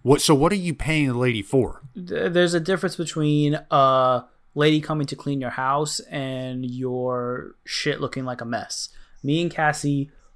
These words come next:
Speaker 2: both work all day, every day, and there's clothes everywhere. There's, like, gross things that need to be thrown out, like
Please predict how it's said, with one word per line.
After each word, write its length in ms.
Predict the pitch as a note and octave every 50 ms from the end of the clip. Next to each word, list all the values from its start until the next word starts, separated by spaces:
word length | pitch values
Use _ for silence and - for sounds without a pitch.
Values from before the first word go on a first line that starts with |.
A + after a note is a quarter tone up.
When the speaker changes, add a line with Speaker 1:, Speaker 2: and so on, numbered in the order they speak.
| - _ _ -
Speaker 2:
both 400 | D3 C3 - C3+ C#3+ C#3+ - -
work 400 | D3 C#3+ C#3+ - - - - - - _ _ - _ _ - - _ _
all 200 | - B2+ B2+ C#3
day, 200 | C#3+ D3 D3+ D3
every 220 | C#3 C3+ C3 C3 B2
day, 560 | B2+ B2 A#2+ B2 A#2+ B2 A#2+ C3 D3 - _ _ -
and 320 | C3+ B2 A#2+ A#2+ A#2+ A#2
there's 160 | A2+ A2 -
clothes 380 | - - - F3 F#3 F#3+ F3 F3+
everywhere. 920 | F3+ E3+ E3+ E3+ E3 E3+ E3+ E3+ E3 E3 D#3+ D#3+ D#3 D#3 D#3 D3+ D3+ D3+ - - - - - -
There's, 760 | C#3+ C3 A#2+ A#2 A2+ A2+ A2+ A2+ A2+ A2+ B2 B2 - - - _ - - - _ -
like, 260 | C3 C3 A2+ - - - _ - _ _ _ _ _ _ _ - _ _ _ _ _ _ _ _ _ _ _ _ _ _ -
gross 420 | D3 C#3+ C3 D#3 F#3 G3 F#3+ -
things 300 | - - F3+ F3 F3 E3
that 180 | D#3 E3 D#3+ D#3+
need 140 | D#3+ D#3+ D#3
to 100 | E3+ D#3
be 120 | D#3+ D#3
thrown 320 | - E3 D#3+ D#3 D3+ D3+
out, 400 | D#3 D3+ D3+ D3+ D3 D3+ D#3 C#3
like 420 | C#3+ B2 A#2 A2 - - - -